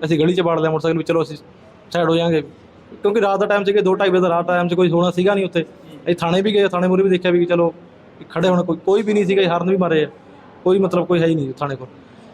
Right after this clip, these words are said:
ਤੇ ਉਸ ਤੋਂ ਬਾਅਦ ਅਸੀਂ ਗਲੀ 'ਚ ਵੜ ਗਏ, ਉੱਥੇ ਗਲੀ ਕੰਧ ਸੀਗੀ, ਉੱਤੋਂ ਅੱਗੇ ਜਾ ਨਹੀਂ ਸਕੇ, ਉਹਨਾਂ ਨੇ ਫਿਰ ਘੇਰ ਲਈ, ਫਿਰ ਉੱਥੇ ਕੁੱਟਮਾਰ ਕੀਤੀ, ਮੋਟਰਸਾਈਕਲ ਸਾਡਾ ਪਾੜਤੀ ਸਾਰਾ ਹੀ। ਤੇ ਮੇਰੇ ਭਰਾ ਦੀ ਸੋਨੇ ਦੀ ਚੈਨ ਪਾਈ ਹੋਈ ਸੀਗੀ,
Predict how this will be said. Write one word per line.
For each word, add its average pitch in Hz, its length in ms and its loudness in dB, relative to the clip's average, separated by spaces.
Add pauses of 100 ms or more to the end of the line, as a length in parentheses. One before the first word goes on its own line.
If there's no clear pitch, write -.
(200)
ਤੇ 170 80 2
ਉਸ 170 100 0
ਤੋਂ 180 100 0
ਬਾਅਦ 190 180 2
ਅਸੀਂ 175 180 0
ਗਲੀ 175 140 2
'ਚ 185 80 2
ਵੜ 175 160 0
ਗਏ, 165 60 -2
ਉੱਥੇ 170 180 0
ਗਲੀ 175 340 2 (240)
ਕੰਧ 170 180 0
ਸੀਗੀ, 180 240 0 (120)
ਉੱਤੋਂ 175 200 -2
ਅੱਗੇ 170 100 0
ਜਾ 156 140 0
ਨਹੀਂ 160 100 -2
ਸਕੇ, 170 220 -4 (200)
ਉਹਨਾਂ 170 120 -2
ਨੇ 165 80 0
ਫਿਰ 165 180 -2
ਘੇਰ 170 140 0
ਲਈ, 160 200 -2 (280)
ਫਿਰ 170 120 0
ਉੱਥੇ 175 120 -2
ਕੁੱਟਮਾਰ 165 340 -2
ਕੀਤੀ, 151 260 -12 (340)
ਮੋਟਰਸਾਈਕਲ 156 240 -2
ਸਾਡਾ 170 180 -4
ਪਾੜਤੀ 160 340 -4
ਸਾਰਾ 170 180 -2
ਹੀ। 160 60 -4 (540)
ਤੇ 160 260 2 (400)
ਮੇਰੇ 160 100 0
ਭਰਾ 170 200 0
ਦੀ 170 60 0
ਸੋਨੇ 170 160 0
ਦੀ 170 60 0
ਚੈਨ 170 180 0
ਪਾਈ 165 140 0
ਹੋਈ 165 80 0
ਸੀਗੀ, 170 260 -4